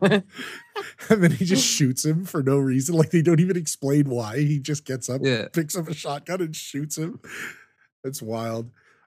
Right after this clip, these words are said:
Speaker 1: Um,
Speaker 2: Uh,
Speaker 1: that's, I, I, that's a good one. I mean, obviously, the, the scene with Christopher Walken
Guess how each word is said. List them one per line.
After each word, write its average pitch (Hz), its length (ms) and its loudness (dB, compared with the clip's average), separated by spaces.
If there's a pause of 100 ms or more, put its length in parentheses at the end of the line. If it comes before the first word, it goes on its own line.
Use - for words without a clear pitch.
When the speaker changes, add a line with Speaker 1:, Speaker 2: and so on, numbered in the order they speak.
(120)
Speaker 1:
Um, 127 680 2
Speaker 2:
Uh, 120 120 -2 (500)
Speaker 1:
that's, 147 380 0 (100)
I, 135 260 0
I, - 160 -4
that's 151 260 2
a 160 60 2
good 139 220 4
one. 147 400 4
I 131 100 0
mean, 139 180 4
obviously, 131 760 2
the, 120 460 2
the 113 420 0
scene 127 400 0
with 120 160 -2
Christopher - 400 -4
Walken 110 640 -2